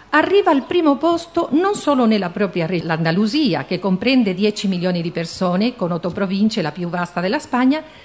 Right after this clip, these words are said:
ma anche fra tutte le radio ragio-, regionali spagnole. Perché se voi andate in Catalogna vedrete che quella che si sente di più è Catalunya Radio,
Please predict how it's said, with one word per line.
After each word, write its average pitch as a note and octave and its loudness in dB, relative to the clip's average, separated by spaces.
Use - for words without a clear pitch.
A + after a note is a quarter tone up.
ma C4 8
anche F#4+ -2
fra B3 -2
tutte F4 0
le A3 2
radio A#3+ -2
ragio-, G3 -4
regionali F3+ 0
spagnole. C3 -4
Perché G#3 -6
se F#3 -2
voi A#3+ 2
andate G#3+ 2
in F3+ -6
Catalogna G3 2
vedrete F#3+ -4
che F3+ -10
quella G#3+ 0
che F#3+ -8
si F#3 -6
sente F#3+ -2
di A3 2
più A3+ 2
è A3 -2
Catalunya F#3+ 0
Radio, F3 2